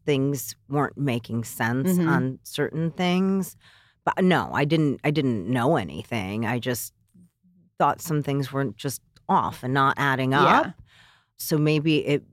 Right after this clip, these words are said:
Speaker 1: left me in a little bit less of a surprise situation. Just
Speaker 2: Yeah.
Speaker 1: like, like with Monica, I knew there was, like I said, I knew about the security footage. So was
Speaker 2: Right.
Speaker 1: I shocked still when Heather told me all the other stuff? Yes, but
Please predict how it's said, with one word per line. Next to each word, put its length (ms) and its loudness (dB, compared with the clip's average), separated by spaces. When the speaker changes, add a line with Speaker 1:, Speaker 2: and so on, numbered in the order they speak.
Speaker 1:
left 260 0
me 160 0
in 80 0
a 80 0
little 360 0
bit 240 0
less 280 -2
of 100 -12
a 260 -2
surprise 440 -2
situation. 840 -4
Just 160 -2
Speaker 2:
Yeah. 160 4
Speaker 1:
like, 120 2
like 120 4
with 100 2
Monica, 380 2
I 120 0
knew 460 0
there 160 2
was, 400 2
like 140 0
I 60 2
said, 200 -2
I 80 -2
knew 160 2
about 260 0
the 140 -6
security 500 0
footage. 400 -2
So 160 2
was 200 4
Speaker 2:
Right. 260 0
Speaker 1:
I 40 -18
shocked 600 0
still 480 0
when 140 0
Heather 320 0
told 220 0
me 120 0
all 140 2
the 100 0
other 140 2
stuff? 260 -2
Yes, 380 0
but 260 2